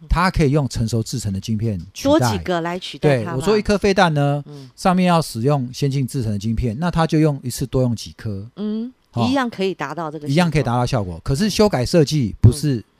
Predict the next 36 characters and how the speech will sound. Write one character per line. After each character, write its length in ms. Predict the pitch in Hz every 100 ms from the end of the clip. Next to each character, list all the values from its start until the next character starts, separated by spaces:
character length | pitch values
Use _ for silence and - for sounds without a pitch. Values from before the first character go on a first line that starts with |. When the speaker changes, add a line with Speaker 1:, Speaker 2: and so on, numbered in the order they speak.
| _ _ _
Speaker 2:
今 160 | - 165
天 280 | 156 165 160 - _ _ -
Speaker 1:
嗯。 160 | 160
嗯。 80 | 156 _ _ _ _ _ _ _ - -
Speaker 2:
改， 220 | 113 101
明 140 | 113
天 120 | 127
就 120 | 139 139
立 100 | 127
刻 160 | 131
有。 220 | 98 78 85
Speaker 1:
嗯。 320 | 160 175 151 131
Speaker 2:
它 100 | 160
可 180 | 123
能 60 | 120
要 160 | 143 139
三 200 | 147 139
个 80 |
月、 100 | 135
半 160 | 127 131
年、 140 | 107
一 40 | 123
年 140 | 117
的 80 | 98
时 180 | - 98
间， 260 | 107 101 104
Speaker 1:
嗯 160 | 170 156
哼。 120 | 151
Speaker 2:
重 160 | 131 135
新 120 | 160
修 180 | 147 143
改 160 | 101
设 180 | 87 117
计。 280 | 101 104 78
Speaker 1:
对。 180 | - 156 131
Speaker 2:
那 200 | 120 214